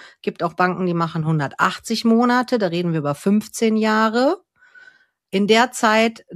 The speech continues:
somit schmälerst du deine monatliche Rate und hast gegebenenfalls das Glück, dass diese Rate dann besser in dein Portemonnaie passt. Hast du aber so einen Bankberater nicht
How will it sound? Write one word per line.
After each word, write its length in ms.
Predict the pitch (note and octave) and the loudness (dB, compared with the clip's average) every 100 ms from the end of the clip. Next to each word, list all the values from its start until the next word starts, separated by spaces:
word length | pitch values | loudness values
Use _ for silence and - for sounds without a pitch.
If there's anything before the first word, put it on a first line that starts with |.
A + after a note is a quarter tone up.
| E3+ | -8
somit 380 | G3+ G#3+ G#3 G3+ | -2 0 0 -2
schmälerst 640 | - F#3+ F#3+ F#3 F3 - | -8 -4 -2 0 -2 -4
du 100 | F3 | -8
deine 260 | E3+ D#3 D#3 | -6 -4 -4
monatliche 680 | D3+ D#3 D#3 D#3+ D#3 C#3 D3 | -4 -4 -6 -8 -10 -10 -4
Rate 460 | F3 A3 A#3+ A#3 | -2 -4 -4 -6
und 300 | - D#3+ - | -6 -8 -4
hast 360 | G#3 B3+ - - - | -4 -4 -8 -20 -10
gegebenenfalls 1200 | D#3+ D#3+ G#3+ C#4 A#3+ A3 A3 G3 G3 G3 - - | -8 -4 -2 0 0 0 0 2 2 0 -6 -10
das 220 | D#3+ D#3+ | -10 -8
Glück, 340 | - G#3+ G#3+ - | -2 -4 -4 -6
dass 240 | E3 D#3+ | -6 -4
diese 300 | G3 F#3+ E3 | -6 -6 -4
Rate 340 | D#3 E3 E3 | -2 -2 -4
dann 260 | D#3+ D#3 D3+ | -6 -4 -4
besser 300 | D3+ D#3 D3 | -6 -6 -8
in 120 | C#3+ B2+ | -8 -10
dein 160 | B2 | -12
Portemonnaie 500 | - - C3+ B2 A#2+ | -14 -16 -12 -12 -14
passt. 380 | - C3 - _ _ _ _ - - - _ _ _ _ | -16 -20 -20 _ _ _ _ -20 -20 -20 _ _ _ _
Hast 300 | G#3+ A3+ - | -2 -2 0
du 100 | A3+ | -2
aber 280 | F#3 G3 F#3+ | 0 0 0
so 80 | F#3+ | 0
einen 80 | |
Bankberater 760 | F#3+ F#3+ G3 F#3 E3+ E3 E3+ E3+ | 0 0 -2 -4 -4 -4 -4 -4
nicht 540 | G3+ B3 A3 - - | 0 0 -2 -10 -16